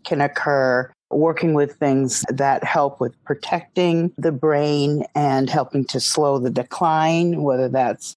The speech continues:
vascular dementia or Alzheimer's. And I think employing botanicals is, it's not like one herb will fix it all, but I think that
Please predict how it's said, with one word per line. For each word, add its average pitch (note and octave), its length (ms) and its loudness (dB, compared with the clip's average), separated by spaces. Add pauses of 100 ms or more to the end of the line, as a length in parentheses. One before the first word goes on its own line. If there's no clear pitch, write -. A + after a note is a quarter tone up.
(140)
vascular B2+ 340 0
dementia D#3 580 0
or B2+ 280 0
Alzheimer's. D3 840 0 (380)
And F#3 120 2
I F#3+ 60 4
think G3+ 340 -2 (100)
employing F#3 1080 2
botanicals D#3 880 0
is, C#3+ 200 -4 (360)
it's - 180 -2
not G#3 160 2
like E3+ 220 0
one E3 640 0
herb E3 600 0
will C#3+ 200 0
fix - 420 -4
it C#3+ 80 2
all, D3+ 400 2
but C3+ 140 -2
I C3+ 120 0
think D#3 300 -6
that A#2+ 240 0